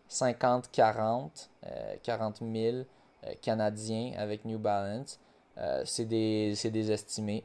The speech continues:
Euh, y a aucune façon, euh, de savoir, euh, à part si je suis, je suis l'agent de, de Charles ou Charles. Euh, mais c'est, euh, c'est mes estimés.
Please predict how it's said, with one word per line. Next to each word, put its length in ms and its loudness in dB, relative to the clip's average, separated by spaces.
Euh, 500 -4
y 20 -2
a 80 -2
aucune 600 0
façon, 600 2
euh, 140 -2
de 120 0
savoir, 540 8
euh, 120 2
à 80 2
part 180 6
si 160 0
je 80 0
suis, 320 4
je 60 0
suis 160 0
l'agent 460 8
de, 460 2
de 180 4
Charles 340 4
ou 160 -4
Charles. 460 4
Euh, 720 6
mais 200 6
c'est, 340 10
euh, 160 12
c'est 160 6
mes 200 8
estimés. 600 6